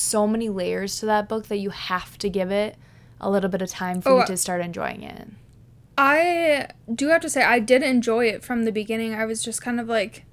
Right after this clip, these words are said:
Speaker 1: "What's the hype?"
Speaker 2: "The characters' names are weird," like,
Speaker 1: No.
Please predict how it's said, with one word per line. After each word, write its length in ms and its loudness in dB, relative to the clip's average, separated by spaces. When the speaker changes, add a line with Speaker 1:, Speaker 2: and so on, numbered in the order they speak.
Speaker 1:
"What's 240 -6
the 80 -8
hype?" 380 -8
Speaker 2:
"The 100 0
characters' 640 2
names 320 2
are 160 2
weird," 540 0
like, 220 2
Speaker 1:
No. 300 4